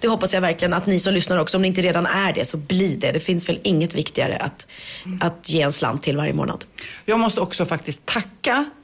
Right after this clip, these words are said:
Speaker 2: för alla som har mejlat om min mammas, eh,
Speaker 1: Ja.
Speaker 2: hörsel. Oj, oj, oj. Alltså jag, det är ju rörande att se hur många som både har skrivit till mig på D M eller mejlat till våran wahlgren punkt wistam at gmail punkt com adress.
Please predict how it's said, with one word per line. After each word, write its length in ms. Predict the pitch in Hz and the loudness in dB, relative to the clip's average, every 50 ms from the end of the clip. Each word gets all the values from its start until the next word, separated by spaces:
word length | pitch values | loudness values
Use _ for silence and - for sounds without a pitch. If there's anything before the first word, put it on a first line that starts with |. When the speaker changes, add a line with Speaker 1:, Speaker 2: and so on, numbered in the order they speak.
| - - | -20 -14
Speaker 2:
för 400 | - - 185 170 165 165 165 160 - | -4 -2 0 2 2 0 -2 -4 -4
alla 380 | - 185 175 165 156 156 156 156 | -2 -2 0 0 0 -2 -2 -2
som 200 | - - 156 139 | -2 0 0 0
har 120 | 139 143 | 2 2
mejlat 640 | 147 156 165 180 170 147 139 143 143 147 147 - - - | 2 2 4 4 2 2 2 0 0 -2 -2 -6 -8 -6
om 160 | 160 160 156 | -2 0 0
min 320 | 151 143 139 131 131 131 - - | 2 2 0 0 -2 -4 -6 -4
mammas, 720 | - 160 190 196 165 127 127 131 - - - - - - - - - | 0 2 2 2 2 2 0 0 -2 -4 -6 -8 -10 -14 -14 -10 -4
eh, 200 | - 175 160 - | -2 0 2 2
Speaker 1:
Ja. 60 | - - 165 160 - | 2 0 -2 -4 -2
Speaker 2:
hörsel. 640 | - 302 349 - - - - - 170 131 123 - - - - - - - - - - - - - | 0 0 2 2 2 0 0 0 0 0 -2 -4 -6 -10 -10 -10 -10 -10 -10 -10 -10 -12 -12 -4
Oj, 400 | - - 285 285 262 202 175 180 - | 0 2 2 4 4 2 0 2 2
oj, 280 | 180 165 156 160 160 - | 4 4 4 2 2 2
oj. 320 | - 277 240 175 165 170 - | 2 4 4 4 4 2 2
Alltså 220 | 180 175 - 202 | 2 2 2 2
jag, 540 | 202 220 226 226 226 226 226 220 - 196 202 185 185 | 2 4 4 2 2 2 2 0 0 0 -2 -2 -2
det 120 | 180 202 | -2 0
är 80 | 214 208 | 2 4
ju 260 | 202 202 185 165 - - - 101 175 - - 139 160 175 | 4 4 2 2 0 0 -2 -2 -2 -2 0 0 0 2
rörande 500 | 196 214 190 180 185 208 208 208 202 196 | 2 4 4 4 4 2 2 2 2 2
att 60 | 180 180 | 2 2
se 160 | - 175 165 | 2 2 2
hur 100 | 160 170 | 2 2
många 320 | 175 165 156 156 156 160 | 2 4 4 4 2 2
som 180 | 151 - 165 160 | 0 -2 0 2
både 180 | 175 175 180 | 2 2 4
har 60 | 202 208 | 2 0
skrivit 320 | - - 190 175 170 175 | 2 0 0 0 0 -2
till 80 | - 170 | 0 0
mig 200 | 156 151 151 156 | 2 2 2 0
på 140 | - 156 | -2 -4
D 420 | 147 147 202 214 214 202 202 202 214 | -2 0 2 2 2 2 2 2 2
M 220 | 214 208 208 202 | 2 2 0 0
eller 160 | 180 170 170 | 2 2 2
mejlat 460 | 160 170 175 170 165 156 156 156 156 - | 2 2 2 2 2 2 2 0 0 0
till 100 | 160 156 | 0 2
våran 300 | 160 156 147 143 147 147 | 2 4 4 4 4 4
wahlgren 460 | 151 147 143 135 135 147 143 143 139 | 2 2 2 2 2 2 2 2 2
punkt 240 | - 147 139 139 143 | 2 0 0 2 0
wistam 300 | 139 139 - 139 139 139 | -2 0 0 0 0 0
at 100 | 139 - | 0 0
gmail 280 | 143 139 135 139 135 | 0 0 2 0 0
punkt 260 | - - 139 139 139 | 0 0 -2 0 0
com 280 | - 160 147 143 139 - | 2 2 2 2 2 2
adress. 580 | - 135 143 170 233 240 247 226 - - - | 0 0 0 0 0 0 0 0 -4 -6 -10